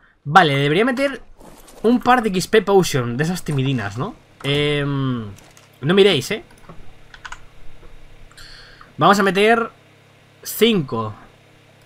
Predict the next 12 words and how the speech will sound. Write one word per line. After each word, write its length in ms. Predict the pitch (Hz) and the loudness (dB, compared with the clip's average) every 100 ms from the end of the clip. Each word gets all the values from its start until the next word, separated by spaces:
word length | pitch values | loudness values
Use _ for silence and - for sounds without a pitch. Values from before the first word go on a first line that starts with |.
| _ _ _ - - | _ _ _ -20 0
Tres 260 | 160 - | 4 4
y 60 | 165 | 2
tres, 280 | 143 131 117 | 0 -2 -2
yo 120 | 120 | -2
creo. 360 | 127 117 104 107 | -2 -4 -6 -4
Tres 280 | 170 180 | -4 -2
y 60 | 180 | -4
tres. 600 | 151 190 247 233 - - - - - _ - - _ - - _ _ _ - - _ _ - - - _ - | -2 0 -2 -4 -12 -16 -20 -20 -20 _ -20 -20 _ -20 -20 _ _ _ -20 -20 _ _ -20 -20 -20 _ -12
Y 240 | 151 151 143 | -4 -2 0
tres 260 | 180 190 127 | 0 0 -2
y 60 | |
tres. 460 | 117 131 113 - | -2 -2 -2 -6